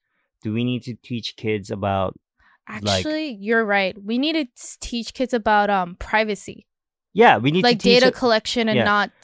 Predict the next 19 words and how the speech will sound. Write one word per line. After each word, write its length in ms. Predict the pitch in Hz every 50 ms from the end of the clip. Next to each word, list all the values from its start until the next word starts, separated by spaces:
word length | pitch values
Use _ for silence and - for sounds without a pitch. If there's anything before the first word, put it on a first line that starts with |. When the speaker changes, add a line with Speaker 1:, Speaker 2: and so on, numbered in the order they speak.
| - -
Speaker 2:
putting 280 | - 240 226 220 214
everything 320 | 214 208 208 208 208 202 196
out 200 | 202 202 - -
there 140 | 220 208 202
Speaker 1:
We 60 | 196
Speaker 2:
on, 240 | 190 196 196 196 196
like, 160 | 190 185 -
internet 440 | - 196 208 202 202 196 185 175 180
and 100 | 190 185
stuff. 340 | - - - - 185 - -
Speaker 1:
we 140 | 139 160 180
need 140 | 196 202 -
to 100 | - 175
teach 360 | - - 180 180 156 - -
kids 380 | - 165 160 156 147 127 131 - - -
what 400 | - 120 120 131 147 160 - -
they 200 | 160 151 151 147
are 320 | 139 139 135 139 - - _ -
saying, 500 | - - - 147 139 135 135 131 127 117